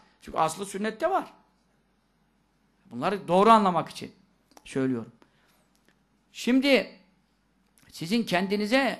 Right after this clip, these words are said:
eşinize, dostunuza, malınıza, menfaatinize dokunan konularda aslan kesiliyorsunuz. Adam Peygamber sallallahu aleyhi ve sellem hakaret etse bana ne? E Hoca Efendi ne yapmamızı istiyorsun? Ne yapmanızı istiyorum?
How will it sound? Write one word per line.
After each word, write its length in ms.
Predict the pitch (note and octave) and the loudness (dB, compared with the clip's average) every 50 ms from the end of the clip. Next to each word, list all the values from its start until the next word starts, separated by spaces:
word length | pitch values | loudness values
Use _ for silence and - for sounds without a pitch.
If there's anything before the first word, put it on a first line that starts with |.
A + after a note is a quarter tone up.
| - - | -10 -12
eşinize, 460 | - D#3+ E3+ F#3 G3+ G#3 G3 B3+ C4 - | -10 -10 -8 -8 -10 -6 -4 -4 -4 -2
dostunuza, 460 | A3+ G#3 - - F#3 F3+ E3+ F3+ E3+ | -4 -6 -6 -10 -14 -10 -8 -6 -6
malınıza, 480 | E3 E3+ F#3+ G#3 G#3 A3 G#3+ A3 C#4 | -2 -2 -2 -2 -2 -6 -6 -4 -4
menfaatinize 680 | C#4 B3 G#3+ F#3+ F#3 G3 F3 E3+ E3+ E3 D#3+ D#3 D3+ D3 | -4 -4 -6 -4 -2 -2 -4 -4 -4 -8 -12 -12 -8 -6
dokunan 400 | G3+ G3+ G3+ G#3+ A3+ B3+ C4 - | -6 -6 -6 -6 -6 -6 -6 -6
konularda 640 | - G3+ F#3+ F3+ F3 D#3+ D#3 - G3 B3+ D#4 D#4 - - - _ _ _ _ _ _ _ _ _ _ _ _ _ _ _ _ _ _ _ _ _ _ _ _ _ _ _ _ _ _ _ _ | -6 -8 -6 -6 -4 -6 -6 -4 -4 -6 -6 -6 -10 -16 -20 _ _ _ _ _ _ _ _ _ _ _ _ _ _ _ _ _ _ _ _ _ _ _ _ _ _ _ _ _ _ _ _
aslan 320 | - F3 F3 - A3 B3+ B3+ | -6 -6 -2 -2 -2 -2 0
kesiliyorsunuz. 720 | C#4 C#4 C4 C4 B3 D4 D4 C#4+ D4 D4 D4+ D4+ C#4 - - _ _ _ _ _ _ _ | -2 -4 -4 -2 0 0 0 0 0 -4 -4 -4 -6 -8 -16 _ _ _ _ _ _ _
Adam 300 | A#3 B3+ C4 C4 B3+ G#3+ | 0 2 2 2 2 2
Peygamber 420 | B3 C4 C4+ C#4 C#4 B3+ B3 B3+ | 0 -2 -2 -4 -4 -4 -4 -4
sallallahu 240 | A#3 - A3+ A3 G#3+ | -6 -6 -8 -6 -6
aleyhi 100 | G#3 G3 | -6 -6
ve 40 | F3+ | -6
sellem 200 | F#3 F#3+ G#3 A#3 | -6 -8 -8 -8
hakaret 380 | A#3 B3+ B3 B3+ C4+ C4 A#3+ A3+ | -4 -2 -2 -2 -2 -4 -6 -6
etse 320 | - - - - C4+ C4 - - _ _ _ | -8 -8 -6 -8 -8 -8 -10 -16 _ _ _
bana 240 | G3+ G#3 G#3+ G#3 F#3 | -2 0 0 0 0
ne? 260 | D#3+ C3 G#2 - - - _ _ _ _ _ _ _ _ _ _ _ _ _ _ _ _ - | -2 -4 -8 -10 -16 -20 _ _ _ _ _ _ _ _ _ _ _ _ _ _ _ _ -6
E 40 | D3 | -2
Hoca 220 | F3+ A#3 B3 D4+ | -2 -2 0 0
Efendi 280 | D4+ E4 D#4 D4 C#4 C4+ | -2 -2 -2 -2 -2 2
ne 40 | |
yapmamızı 500 | D4+ E4+ F4 F4 D#4+ D4 C4+ C4 A3+ G#3+ | 2 2 2 2 0 -2 -4 -4 -6 -8
istiyorsun? 460 | G#3 - - - E3+ D3+ C3+ - - - _ _ _ _ _ _ _ _ _ _ _ _ - | -10 -10 -8 -8 -8 -8 -8 -10 -16 -20 _ _ _ _ _ _ _ _ _ _ _ _ -6
Ne 60 | F3+ | -4
yapmanızı 400 | A#3 C#4 - A#3+ G#3+ F#3+ E3 C#3+ | -4 -4 -4 -4 -6 -8 -8 -12
istiyorum? 380 | C#3 C3+ - - C#3 D3 F#3 | -16 -20 -18 -16 -16 -14 -16